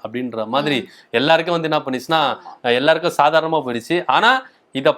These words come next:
Speaker 1: பாக்குற பொதுமக்கள் அவங்களுக்கு தான் என்னன்னா, இவங்க வந்து எதுக்காக இது மாதிரி வந்து டிராமா போடுறாங்க
Speaker 2: ஆமா, ரொம்ப
Speaker 1: அப்படின்னு
Speaker 2: குழப்பமா
Speaker 1: மோடி
Speaker 2: இருக்கும்.
Speaker 1: முதற்கொண்டு,
Speaker 2: ஆமா.
Speaker 1: மோடி முதற்கொண்டு என்ன பண்ணா, எதுக்கு இது மாதிரி டிராமா போடுறாங்க அப்படின்னு சொல்லிட்டு மக்கள் அதை குழப்புற வேலையா இருக்குது. ஆனா நான் ஒண்ணே ஒண்ணு சொல்லிக்கிறேன், ஆ, மக்கள் வந்து இந்த எலெக்ஷன் வந்து தெளிவா இருக்காங்க.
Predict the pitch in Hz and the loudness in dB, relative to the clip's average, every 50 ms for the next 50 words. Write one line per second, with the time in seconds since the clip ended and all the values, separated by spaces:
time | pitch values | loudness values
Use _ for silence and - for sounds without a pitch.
0 | - - 196 240 247 247 247 233 226 220 214 220 185 185 202 220 208 196 180 - | 2 2 4 4 4 2 2 2 4 2 2 0 0 0 2 2 2 0 0 2
1 | 202 202 202 196 139 143 156 160 160 160 165 165 165 160 165 160 160 160 147 143 | 0 0 2 2 0 0 0 0 -2 -2 0 0 0 0 0 0 0 0 0 0
2 | 147 147 147 147 156 190 220 208 175 170 170 190 269 262 269 262 240 226 214 185 | 0 0 -2 -2 -4 -4 -4 -2 -2 -2 -2 -2 -2 0 2 2 2 2 2 0
3 | 180 180 190 190 185 180 180 170 151 131 135 147 160 165 156 - - 147 139 135 | -2 -2 -2 0 0 0 -2 -4 -4 -2 -2 0 0 0 -2 -2 -2 -4 -2 0
4 | 131 131 131 131 135 131 123 110 104 - - - - 277 254 240 - 240 240 269 | -2 -2 0 0 0 0 0 -2 -2 0 0 2 2 0 0 -2 -2 0 0 0
5 | 294 240 302 - - 285 262 202 165 165 185 185 180 - 180 175 180 175 180 170 | 2 2 2 2 2 2 2 2 2 2 2 2 2 0 -2 -2 0 0 0 0
6 | 143 135 143 151 175 196 196 196 185 170 170 170 196 190 190 185 170 170 165 165 | 0 -2 -2 -2 -2 -2 -2 -4 -6 -6 -6 -6 -6 -6 -6 -8 -8 -6 -6 -6
7 | 160 160 165 160 147 143 139 - - 170 240 226 240 233 202 175 180 175 170 165 | -6 -6 -8 -8 -8 -8 -10 -10 -10 -10 -8 -6 -6 -4 -4 -4 -4 -2 -4 -4
8 | 151 - - - 156 160 151 - 147 139 135 139 143 135 131 135 139 - - 131 | -4 -6 -8 -6 -4 -4 -4 -4 -4 -4 -4 -2 -2 -4 -4 -6 -8 -10 -10 -10
9 | 127 127 165 185 180 - - _ _ - 147 175 - - 277 269 254 233 208 196 | -8 -4 -4 -4 -6 -6 -12 _ _ -2 -2 -2 0 2 2 2 2 2 2 0
10 | 180 160 - 190 202 254 240 - 226 202 196 185 175 170 165 160 160 160 156 143 | -2 -2 0 0 0 0 0 0 0 2 2 4 2 2 2 2 2 2 0 0
11 | 135 143 170 175 127 120 123 147 160 170 151 131 - _ - 113 117 113 113 131 | 0 0 -2 0 0 0 0 0 0 -2 -2 -6 -10 _ -4 -2 0 0 0 0
12 | 147 180 196 190 175 156 - - 139 135 131 135 151 175 196 - _ - - _ | 0 0 0 0 -2 -4 -4 -6 -8 -6 -4 -2 -2 -2 -4 -6 _ -20 -20 _
13 | _ 127 123 117 113 120 135 - - - 233 226 196 190 190 202 185 170 175 180 | _ -2 -2 -2 0 -2 -2 -4 -2 -2 0 0 2 0 0 -2 -4 -4 -4 -6
14 | 180 180 180 190 175 170 160 151 156 185 175 - 180 160 160 156 160 156 - - | -6 -2 2 2 4 4 4 2 2 0 -2 -2 -2 -2 -2 -2 -4 -6 -4 -2
15 | 151 156 175 196 202 196 202 196 175 160 143 143 135 135 147 165 185 180 | -2 -2 0 -2 0 2 2 2 2 0 -2 -4 -4 -2 -2 -2 -4 -4